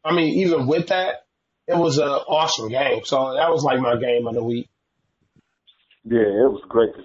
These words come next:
Speaker 2: see, man. And even though it ended up in a tie, and I don't never think it's professional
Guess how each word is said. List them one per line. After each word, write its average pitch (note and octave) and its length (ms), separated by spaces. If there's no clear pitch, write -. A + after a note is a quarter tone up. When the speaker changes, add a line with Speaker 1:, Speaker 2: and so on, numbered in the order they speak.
Speaker 2:
see, A2+ 200
man. G2+ 420
And A2 260
even A#2+ 200
though A#2+ 200
it A2 160
ended A2 220
up A2 180
in G2 80
a G2 100
tie, B2+ 360
and A2 260
I A#2+ 100
don't A#2 140
never A2+ 300
think G2 180
it's F2+ 160
professional G2 640